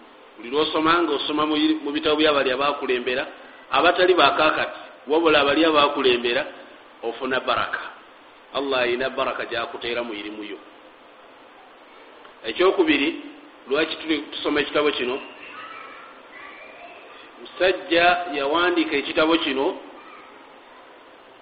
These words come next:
nga buli nsonga yonna gy'akoonako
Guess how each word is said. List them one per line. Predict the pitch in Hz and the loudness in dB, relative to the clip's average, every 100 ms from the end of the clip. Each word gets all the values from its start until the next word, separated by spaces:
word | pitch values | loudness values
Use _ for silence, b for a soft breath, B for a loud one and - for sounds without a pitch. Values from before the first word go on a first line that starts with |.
| - - - - - - 127 | -20 -20 -20 -20 -20 -14 -2
nga | 147 | -2
buli | 151 156 | 2 2
nsonga | 156 156 202 202 208 | 2 4 6 8 10
yonna | 202 170 165 175 | 8 8 6 4
gy'akoonako | 170 160 160 170 165 165 160 180 | 4 4 4 4 4 4 4 2